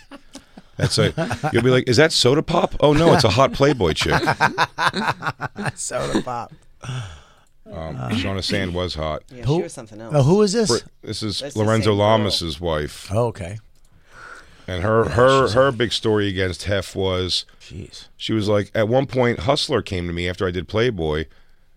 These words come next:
Speaker 1: and said they would offer me a ton of money to, like, host their shows and something like this. And then she went back to Hef and he said, "No, that's porn. Turn it down, you know, turn it down." So she did.
Speaker 3: We said, "Yeah, you can't do," he goes, "If you do that, you can't be a Playmate anymore. You can't do anything Playboy. You're gonna,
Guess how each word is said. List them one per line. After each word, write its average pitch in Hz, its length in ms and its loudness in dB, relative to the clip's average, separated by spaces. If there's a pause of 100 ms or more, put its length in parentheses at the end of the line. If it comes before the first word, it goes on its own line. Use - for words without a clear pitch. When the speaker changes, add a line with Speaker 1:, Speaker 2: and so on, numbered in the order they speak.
(140)
Speaker 1:
and 92 100 -6
said 101 100 -4
they 104 60 -2
would 101 80 0
offer 95 220 0
me 104 80 -2
a 95 60 0
ton 110 240 0
of 107 80 2
money 107 180 0
to, 95 80 -4
like, 90 180 0
host 87 260 -4
their 95 100 -2
shows 92 560 -2
and 85 160 -6
something 90 420 -6
like 82 120 -10
this. 92 260 -4 (800)
And 104 140 -2
then 98 120 -2
she - 120 -2
went 101 140 0
back 98 140 0
to 90 100 0
Hef 98 200 -2
and 92 80 -4
he 90 60 -4
said, 87 200 -4
"No, 92 280 0
that's 90 180 -2
porn. 92 540 -4 (760)
Turn 98 200 -2
it 85 100 -6
down, 82 320 -2
you 92 100 -6
know, 82 260 -6 (120)
turn 92 160 -4
it 85 100 -6
down." 85 340 -6
So - 160 -4
she 87 180 -4
did. 85 480 -2
Speaker 3:
We 165 120 -10
said, 165 160 -8
"Yeah, 165 100 -4
you 139 160 -8
can't 151 300 -12
do," 135 300 -8
he 131 140 -14
goes, 131 160 -10
"If 131 120 -16
you 143 80 -8
do 147 160 -6
that, 120 200 -4
you 117 60 -16
can't 123 340 -12
be 123 120 -8
a 107 40 -10
Playmate 104 460 -10
anymore. 92 300 -16
You 110 80 -16
can't 110 180 -12
do 113 100 -12
anything 101 300 -14
Playboy. 101 460 -8
You're 104 140 -10
gonna, 98 300 -14